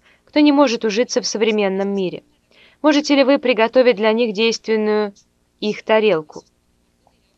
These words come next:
Люди, если мы о них говорим, создают мир, способный по возможности с пользой удовлетворять их чувственные страсти.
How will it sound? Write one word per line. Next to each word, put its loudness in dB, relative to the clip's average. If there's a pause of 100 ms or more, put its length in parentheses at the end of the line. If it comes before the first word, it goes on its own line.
(640)
Люди, 2
если 0
мы 2
о 4
них 0
говорим, 2
создают 0
мир, 0
способный -2
по -2
возможности -2
с -6
пользой 2
удовлетворять 0
их -10
чувственные -6
страсти. -8